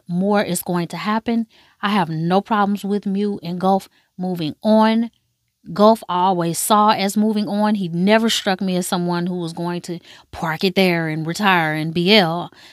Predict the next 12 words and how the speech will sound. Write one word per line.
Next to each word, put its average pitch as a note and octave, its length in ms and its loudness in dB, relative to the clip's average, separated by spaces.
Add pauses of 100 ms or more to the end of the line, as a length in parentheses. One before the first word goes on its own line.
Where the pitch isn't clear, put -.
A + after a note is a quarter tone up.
(240)
Mew, G#3 480 2 (440)
definitely. G#3 800 -2 (480)
But G3 380 2 (400)
it's G3+ 180 -4
okay. G#3 480 0
Why? F#3+ 280 0
Because G#3 320 -8
he's G#3 200 -6
doing G#3+ 400 0
what F3 140 -4
he F3+ 80 -6
wants D#3+ 480 -10